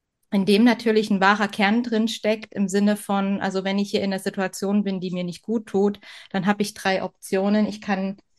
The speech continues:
und da fängt's dann für mich aber schon an, zum Problem zu werden. Entweder ich bringe mich selbst dazu, es zu lieben. Ich glaub, dann löst du eher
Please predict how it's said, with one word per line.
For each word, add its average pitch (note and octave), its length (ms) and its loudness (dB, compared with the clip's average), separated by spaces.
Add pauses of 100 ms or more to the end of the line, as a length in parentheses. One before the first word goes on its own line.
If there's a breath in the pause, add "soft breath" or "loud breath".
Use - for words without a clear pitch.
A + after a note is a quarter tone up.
(800)
und G3+ 140 0
da F#3+ 80 4
fängt's G3+ 300 2
dann F#3+ 160 0
für G#3 100 0
mich F#3+ 220 0
aber F#3 100 0
schon F#3 200 -4
an, F3+ 180 -2
zum F#3 180 -4
Problem G3+ 560 2
zu F#3+ 160 -4
werden. F3 280 2
Entweder G3 440 0
ich - 220 -6
bringe B3+ 320 8
mich B3 240 8
selbst - 360 2
dazu, A3 380 2
es G3+ 220 -2
zu - 100 0
lieben. A#3 400 6
Ich - 140 -4
glaub, G3+ 220 -2
dann F#3+ 220 -2
löst G3 360 0
du F3+ 80 -4
eher F#3+ 360 2